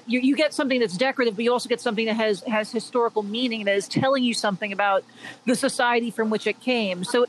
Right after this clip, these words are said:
it could be a poster advertising a performance in a small town that was only there for two weeks. And that is a thing that would not even make the footnotes of history, but you would know it existed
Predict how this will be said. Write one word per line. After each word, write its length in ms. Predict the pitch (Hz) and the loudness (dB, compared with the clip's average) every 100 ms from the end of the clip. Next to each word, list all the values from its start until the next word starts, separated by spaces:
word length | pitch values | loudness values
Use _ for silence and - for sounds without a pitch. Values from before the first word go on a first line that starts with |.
| - | -2
it 100 | - | -2
could 140 | 302 | 0
be 80 | 294 | 0
a 40 | |
poster 460 | 262 254 254 - 240 | 0 0 -2 -2 -2
advertising 880 | 233 226 233 226 233 226 - 226 220 | 0 0 -2 -2 0 0 0 -4 -2
a 220 | 220 214 | 0 0
performance 720 | 208 214 - 262 254 254 240 | 0 -6 0 0 2 -2 -4
in 100 | 220 | -4
a 60 | 208 | -4
small 360 | - 220 233 | -2 0 0
town 460 | 240 254 233 226 220 | 0 -2 0 2 2
that 80 | 214 | 0
was 120 | 208 | 0
only 200 | 226 226 | 0 0
there 180 | 214 220 | 0 0
for 140 | - | -2
two 220 | 208 240 | -6 -4
weeks. 380 | 226 233 220 - - - - | 0 0 -2 -8 -16 -20 -8
And 100 | 269 | -2
that 120 | 294 403 | 0 0
is 140 | 269 | 0
a 100 | 262 | -2
thing 360 | - 302 294 269 | -2 -2 0 0
that 100 | 233 | 0
would 120 | 226 | 0
not 160 | 247 269 | 0 0
even 260 | 247 240 | 0 0
make 180 | 226 214 | 0 0
the 80 | 208 | -4
footnotes 760 | - - 339 240 202 185 - - | -2 0 0 0 -2 -2 -6 -6
of 140 | 175 | 0
history, 560 | 226 214 - 185 175 165 - - | 0 0 -2 0 0 -4 -12 -10
but 120 | - 262 | -4 0
you 220 | 247 277 | 2 4
would 380 | 254 254 208 - | 2 0 0 0
know 300 | 233 269 294 | 2 4 2
it 80 | |
existed 560 | 254 202 180 269 - 220 | 2 0 0 0 -2 -4